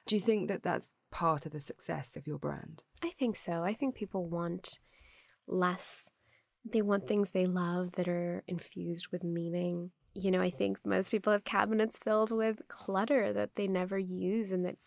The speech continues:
Speaker 2: provokes a lot of anxiety around, uh, what do I do with all these pots and pans and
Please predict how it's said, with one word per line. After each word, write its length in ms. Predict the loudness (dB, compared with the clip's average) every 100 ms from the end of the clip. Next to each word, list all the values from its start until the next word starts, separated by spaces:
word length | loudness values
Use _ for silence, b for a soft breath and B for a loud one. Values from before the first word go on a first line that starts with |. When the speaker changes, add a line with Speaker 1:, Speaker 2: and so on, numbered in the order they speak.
| -8
Speaker 2:
provokes 420 | -2 2 2 0
a 60 | 0
lot 160 | 2
of 100 | 2
anxiety 640 | 0 0 0 2 0 0 -4
around, 440 | -2 -2 0 -2
uh, 100 | -2
what 160 | -2 -2
do 120 | 2
I 80 | 2
do 320 | 2 2 4
with 120 | 4 2
all 200 | 0 0
these 320 | 0 0 -2 B B B B B B
pots 320 | -2 -2 -2
and 140 | -4 -2
pans 440 | 2 2 2 0
and 180 | 0